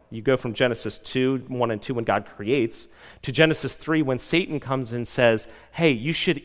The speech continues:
eat of the tree." He's just afraid that you're gonna be like him. And so they eat of the tree to seek their glory on their own apart from God.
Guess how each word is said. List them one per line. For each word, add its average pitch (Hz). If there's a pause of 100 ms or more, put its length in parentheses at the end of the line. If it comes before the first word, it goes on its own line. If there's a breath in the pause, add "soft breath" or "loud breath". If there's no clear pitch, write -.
eat 123
of 110
the 113
tree." - (1700)
He's 190
just -
afraid 151
that 117
you're 123
gonna 131
be 123
like 117
him. 127 (2250 soft breath)
And -
so 131
they 123
eat 139
of 147
the 131
tree 127 (1400)
to 113
seek -
their 120
glory 113
on 104
their 98
own 104
apart 95
from 92
God. 92